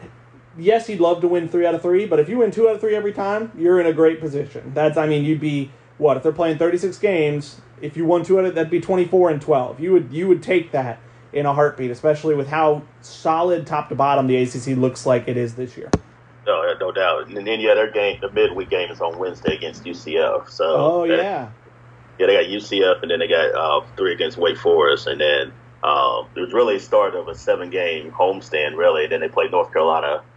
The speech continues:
Speaker 2: uh, for three games the weekend after that too, as well. So.
Speaker 1: Yeah, we'll, we'll, uh, ooh, that, that, that'll be a, that'll be a fun time. I mean, it's a it, it's nice when, it, it, it obviously, it, it's tough to kinda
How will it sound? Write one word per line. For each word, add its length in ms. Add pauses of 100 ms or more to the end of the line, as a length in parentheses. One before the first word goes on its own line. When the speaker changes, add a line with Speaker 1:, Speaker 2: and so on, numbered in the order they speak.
(180)
Speaker 2:
uh, 300
for 100
three 220
games 320
the 80
weekend 400
after 240
that 180
too, 200
as 120
well. 320
So. 160
Speaker 1:
Yeah, 280 (180)
we'll, 240
we'll, 40
uh, 240 (160)
ooh, 200
that, 240
that, 260 (100)
that'll 280
be 160
a, 240
that'll 180
be 80
a 60
fun 180
time. 260
I 40
mean, 180
it's 160
a 300 (560)
it, 240
it's 220
nice 460
when, 600
it, 460
it, 220
it 140
obviously, 580
it, 140
it's 200
tough 280
to 80
kinda 420